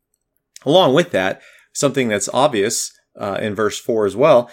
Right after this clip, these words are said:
is that it must be pursued as something that's immensely valuable. And this is where I think sometimes we just miss the boat, because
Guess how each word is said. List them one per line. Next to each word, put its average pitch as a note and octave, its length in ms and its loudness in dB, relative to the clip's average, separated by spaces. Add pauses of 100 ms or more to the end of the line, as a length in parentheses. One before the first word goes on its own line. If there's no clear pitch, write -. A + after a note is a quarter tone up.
(160)
is A#2 160 -2
that A#2+ 240 0
it B2+ 180 2
must C#3+ 280 0
be D3 100 -2
pursued C3+ 540 -2
as A#2 180 -2
something C#3 500 -2
that's A2+ 540 -4 (100)
immensely C3 540 0
valuable. B2+ 680 -2 (460)
And C#3+ 320 2
this A3 160 0
is G#3+ 180 -4
where C#3+ 260 4
I C3 100 4
think D#3 220 -6
sometimes D#3+ 500 -4
we D3+ 140 -4
just D3+ 220 -8
miss D#3 160 -6
the D#3 100 -6
boat, F3 300 0
because C3 440 0